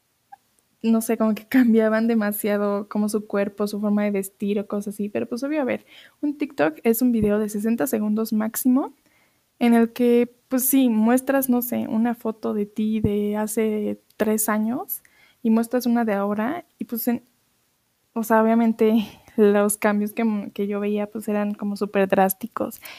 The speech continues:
que habían bajado veinte kilos y que ya tenían un estilo súper cool y que ya súper seguras, pero, pues, no se ve como todo lo que pasaron cada una de esas personas, todo el tiempo que pasó para poder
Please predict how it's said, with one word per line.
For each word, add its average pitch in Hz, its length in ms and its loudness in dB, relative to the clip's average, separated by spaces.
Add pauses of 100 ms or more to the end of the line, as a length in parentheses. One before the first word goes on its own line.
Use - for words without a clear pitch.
(140)
que 202 120 2
habían 214 200 4
bajado 220 400 0
veinte 208 360 -2
kilos 226 500 -4
y 214 60 -4
que 202 160 -2
ya 202 260 -4
tenían 214 320 -4
un 208 80 -2
estilo 208 320 -8
súper 208 360 -14 (100)
cool 240 380 -4
y 226 40 -8
que 214 140 -8
ya 208 160 -6
súper 208 300 -12
seguras, 226 840 -8 (840)
pero, 254 180 6
pues, 254 180 2
no 240 140 6
se 285 180 4
ve 262 180 4
como 226 560 4 (140)
todo 214 240 2
lo 240 220 2
que 202 500 -4 (560)
pasaron 214 460 4
cada 220 200 4
una 214 140 2
de 214 60 2
esas 220 200 2
personas, 202 640 0
todo 214 160 2
el 208 100 4
tiempo 214 320 2
que 226 120 -4
pasó 202 340 0
para 220 220 4
poder 202 480 -2